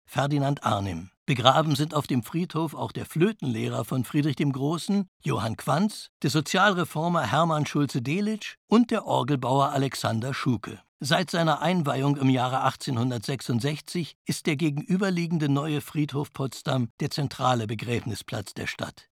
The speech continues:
Hier sind Soldaten beider Weltkriege begraben und auch auf einem eigenen Ehrenfeld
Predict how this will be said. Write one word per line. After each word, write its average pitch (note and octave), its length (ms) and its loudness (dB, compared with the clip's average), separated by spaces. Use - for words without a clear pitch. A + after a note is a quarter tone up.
Hier F#3+ 220 2
sind D3+ 240 2
Soldaten C#3 580 2
beider C3 360 0
Weltkriege A#2+ 500 -2
begraben B2 640 0
und D#3+ 220 0
auch A3 180 4
auf - 180 -6
einem C#3+ 200 2
eigenen D#3+ 460 0
Ehrenfeld C3 720 0